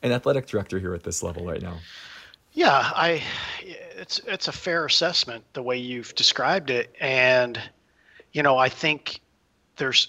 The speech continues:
Speaker 2: aspects that are getting better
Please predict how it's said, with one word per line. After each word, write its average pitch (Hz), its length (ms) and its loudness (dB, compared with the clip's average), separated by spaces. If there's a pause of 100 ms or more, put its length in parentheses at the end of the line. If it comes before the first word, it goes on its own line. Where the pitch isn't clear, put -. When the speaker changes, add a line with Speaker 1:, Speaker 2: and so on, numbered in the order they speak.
Speaker 2:
aspects - 920 2 (460)
that 147 200 2
are 139 120 -2
getting 139 460 -4 (280)
better 139 500 4